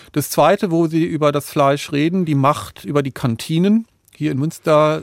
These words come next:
sind, glaub ich, alle, fast alle Altenheime, sogar die großen Kliniken, in der Hand von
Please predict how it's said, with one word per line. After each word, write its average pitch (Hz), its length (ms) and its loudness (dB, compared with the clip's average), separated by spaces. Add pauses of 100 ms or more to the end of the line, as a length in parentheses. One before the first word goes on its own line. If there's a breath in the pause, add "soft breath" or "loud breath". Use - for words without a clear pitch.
sind, 147 320 -8
glaub 127 180 0
ich, - 180 -12
alle, 139 240 2
fast - 420 -6
alle 117 240 -4
Altenheime, 110 640 -6
sogar 110 300 -8
die 117 100 -12
großen 110 340 -10
Kliniken, 120 540 -8
in 120 140 -6
der 120 180 -6
Hand 113 200 -6
von 110 260 -10